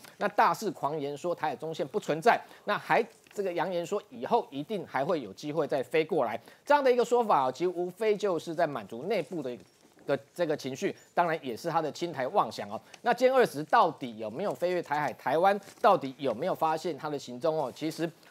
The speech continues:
呃，就算发现，我认为哦，情资上的公布也不一定要对外公开，因为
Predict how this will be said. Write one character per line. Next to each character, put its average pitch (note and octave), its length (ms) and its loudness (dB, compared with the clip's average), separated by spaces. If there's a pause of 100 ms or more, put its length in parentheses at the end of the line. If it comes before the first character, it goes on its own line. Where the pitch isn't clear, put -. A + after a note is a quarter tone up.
呃， E3 260 2
就 A#3 220 6
算 A3 180 6
发 E3+ 180 0
现， E3 180 -4
我 G2+ 140 -12
认 C#3+ 220 -2
为 G#2+ 140 -8
哦， A2+ 120 -6
情 C3+ 160 -12
资 D3 120 -8
上 D#3+ 120 -2
的 C3+ 80 -8
公 C#3+ 200 -6
布 D3+ 160 -6
也 A2+ 100 -10
不 F3+ 240 -2
一 F#3 60 0
定 E3+ 220 -4
要 D#3+ 180 4 (100)
对 E3 160 2
外 D3+ 100 4
公 C#3+ 160 -4
开， C#3+ 140 -4
因 D#3+ 100 -6
为 F3 120 0